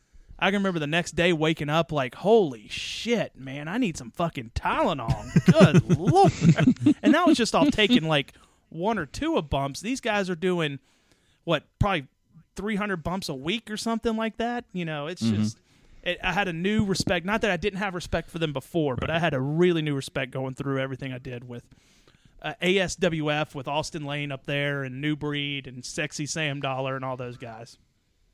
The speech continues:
Speaker 2: Mm-hmm.
Speaker 1: Uh, and Austin
Speaker 2: Uh, it's, it's funny because, like, you know, every, they,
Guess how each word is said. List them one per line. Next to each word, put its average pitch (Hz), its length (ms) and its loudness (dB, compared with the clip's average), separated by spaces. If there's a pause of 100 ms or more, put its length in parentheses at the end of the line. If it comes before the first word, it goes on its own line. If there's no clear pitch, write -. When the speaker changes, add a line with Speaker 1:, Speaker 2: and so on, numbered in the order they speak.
Speaker 2:
Mm-hmm. 101 280 2 (340)
Speaker 1:
Uh, 139 180 -6
and 156 140 -4
Austin 156 400 4
Speaker 2:
Uh, - 20 0
it's, 170 480 0
it's 185 180 2
funny 208 300 2
because, 135 320 -2
like, 101 340 -2
you 120 160 -6
know, 113 360 -2 (1200)
every, 143 240 -2
they, 127 580 0